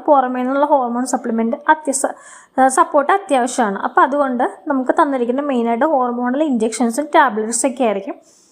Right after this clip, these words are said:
ഉം, അപ്പോൾ, ഏഹ്, ഞാൻ മെയിനായിട്ട് സസ്റ്റൻ, ഡിഫസ്റ്റൻ, ഇത് രണ്ടും പ്രൊജസ്ട്രോൺ ടാബ്ലറ്റ് ആണ്. ഇത് രണ്ടും സസ്റ്റൻ വജൈനയിൽ ഇൻസേർട്ട് ചെയ്തിരുന്നു. ഡിഫസ്റ്റൻ മൂന്ന് നേരം കഴിച്ചിരുന്നു.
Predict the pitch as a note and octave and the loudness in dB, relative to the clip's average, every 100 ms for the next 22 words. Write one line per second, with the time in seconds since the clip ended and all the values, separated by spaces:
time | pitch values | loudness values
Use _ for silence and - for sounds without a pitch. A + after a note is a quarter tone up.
0 | _ _ A#3+ B3 A#3+ C#4+ E4 B3+ B3+ B3+ | _ _ -8 -6 -2 0 0 0 0 0
1 | C4 C4+ C#4+ F4+ E4 C#4+ C#4 - D#4 - | 0 0 0 0 0 0 0 0 0 -2
2 | - C#4+ G4 - D4+ - C4+ C#4+ B3+ C#4+ | -4 -2 -2 -6 -4 0 0 0 0 0
3 | C#4+ D4+ D4 C4 - C4+ C4 A3+ A#3 A#3+ | 0 0 0 0 -2 2 2 2 -2 0
4 | B3+ A#3 B3+ C4+ A#3+ A#3+ F#4 - - - | 0 -2 -2 0 0 0 -4 -8 -18 0
5 | C#4 C4+ D4+ E4+ F4+ C#4+ B3+ B3 C4+ D4 | 0 2 -2 0 2 2 0 -2 -2 -2
6 | - B3 A3 C#4 A3 G#3 C#4+ C#4 C#4 C4 | 0 0 0 0 -2 -2 0 0 0 0
7 | - C#4 E4+ C#4 B3 B3 B3 C4 A#3+ A#3+ | 0 0 0 0 0 -2 2 2 2 -2
8 | G3+ G3+ | -2 -2